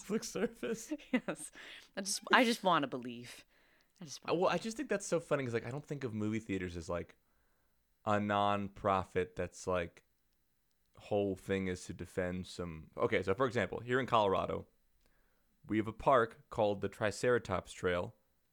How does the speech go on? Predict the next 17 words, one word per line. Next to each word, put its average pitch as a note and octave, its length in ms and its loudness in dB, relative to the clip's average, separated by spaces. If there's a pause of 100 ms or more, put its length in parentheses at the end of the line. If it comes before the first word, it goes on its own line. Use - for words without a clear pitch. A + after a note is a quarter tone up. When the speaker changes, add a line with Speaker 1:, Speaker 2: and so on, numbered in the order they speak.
(180)
Speaker 2:
Mm. D#3+ 200 -6 (180)
Speaker 1:
'cause G#2 160 -4
it G#2 80 -2
has A2 220 4
some A2 120 -2
of G#2 60 0
the G#2 100 0
oldest G#2+ 460 0 (320)
and F#2+ 180 -4
first G#2+ 300 2
found G2 460 0 (760)
T-Rex G#2+ 680 -2 (320)
and F#2 120 -6
Triceratops G#2 920 -2 (140)
prints A2 380 0
ever G2 200 0
found. F2 400 0